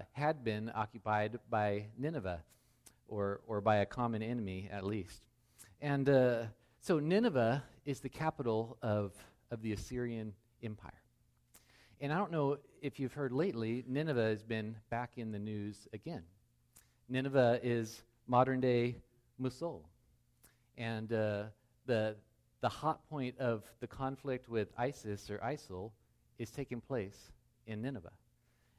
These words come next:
And so, uh, things we hear about, you know, thousands of years ago in God's Word are still taking center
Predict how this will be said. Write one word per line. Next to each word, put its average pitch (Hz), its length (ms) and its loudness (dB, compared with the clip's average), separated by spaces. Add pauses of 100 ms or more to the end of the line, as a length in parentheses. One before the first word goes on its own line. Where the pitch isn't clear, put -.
And 113 180 -8
so, 127 360 0 (340)
uh, 123 340 6 (1040)
things 180 220 -4
we 170 100 0
hear 180 200 2
about, 170 360 0
you 156 80 -4
know, 139 300 2
thousands 170 360 0
of 143 80 -6
years 180 260 0
ago 190 300 2
in 143 160 -2
God's 139 280 0
Word 147 340 -2 (160)
are 113 100 -4
still 117 640 -2
taking 113 260 -6
center 135 600 -6